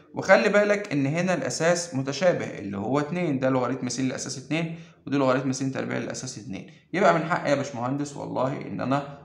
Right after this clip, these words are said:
أضربهم في بعض، صح كده يا باشمهندس؟ تمام. يبقى آخد لوغاريتم واحد كده، وهضرب دول طبعا أساس اتنين، س في س تربيع يبقى س أس تلاتة، كل ده بيساوي ستة. من حقي أستخدم بقى الخاصية،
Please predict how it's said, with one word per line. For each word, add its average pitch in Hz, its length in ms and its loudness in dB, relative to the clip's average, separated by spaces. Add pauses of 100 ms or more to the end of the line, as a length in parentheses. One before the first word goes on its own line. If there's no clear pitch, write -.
أضربهم 98 480 -2
في 143 100 -6
بعض، 160 300 2
صح - 240 -8
كده 135 140 -4
يا 135 60 -4
باشمهندس؟ 151 420 -4
تمام. 101 300 -8 (320)
يبقى 160 300 8
آخد 175 160 0
لوغاريتم 139 520 0 (120)
واحد 127 340 0
كده، 202 380 -4 (460)
وهضرب 170 480 4
دول 170 180 -2
طبعا 135 320 2
أساس 127 300 -8
اتنين، 135 300 -2
س - 160 -6
في 170 220 -4
س 151 220 -2
تربيع 120 380 -4
يبقى - 280 -6
س - 140 -8
أس 127 380 -6
تلاتة، 175 600 -2 (580)
كل 156 320 -2
ده 131 100 2
بيساوي 123 460 -2
ستة. 147 500 -6
من 123 100 -8
حقي 156 220 2
أستخدم 156 400 0
بقى 135 120 2
الخاصية، 151 680 -2